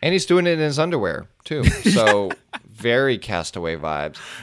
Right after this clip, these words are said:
Speaker 1: 'Cause
Speaker 2: Yeah.
Speaker 1: I was like, "This is a lot of Tom Hanks. Have I ever seen," oh, yes, I have. I've seen
Speaker 2: Yeah.
Speaker 1: this much Tom Hanks.
Speaker 2: Yes.
Speaker 1: Absolutely.
Speaker 2: <laughs> Yeah, I mean, th-, those scenes are just so believable and so fun, and I just, uh, I, I,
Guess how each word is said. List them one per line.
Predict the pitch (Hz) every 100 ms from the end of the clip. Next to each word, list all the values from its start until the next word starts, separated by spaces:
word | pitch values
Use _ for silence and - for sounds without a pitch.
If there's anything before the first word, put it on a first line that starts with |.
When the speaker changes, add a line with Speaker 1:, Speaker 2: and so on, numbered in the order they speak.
| -
Speaker 1:
'Cause | 151
Speaker 2:
Yeah. | 160
Speaker 1:
I |
was | 156 151
like, | 143 127 -
"This | - 269
is | 381
a | 254
lot | 113 90 98 160 202
of | 104
Tom | - 120 101
Hanks. | 98 147 202 -
Have | 117
I | 151
ever | 226 202
seen," | 170 - 175 175 -
oh, |
yes, | 139 117 120
I | 104
have. | 107 92
I've | 90 98
seen | - 113
Speaker 2:
Yeah. |
Speaker 1:
this | 101 95 104
much | 92 -
Tom | 107 85
Hanks. | 82 71 - -
Speaker 2:
Yes. | 73 95 80
Speaker 1:
Absolutely. | 71 73 - 65 -
Speaker 2:
<laughs> | _ _
Yeah, | 117 107 98 -
I | 110
mean, | 120 120
th-, | 147
those | 147 170
scenes | - 147 139 117 110
are | 107
just | 104 110 -
so | 151 147
believable | 120 104 107 98 98 98 95
and | 95 104
so | - 165 151
fun, | - - 107 104 104 98 98 -
and | 101 101 101 101 95 - - - _ _
I | 117
just, | 117 113 117 - - -
uh, | 123 117 104 92 -
I, | 117 -
I, | - 117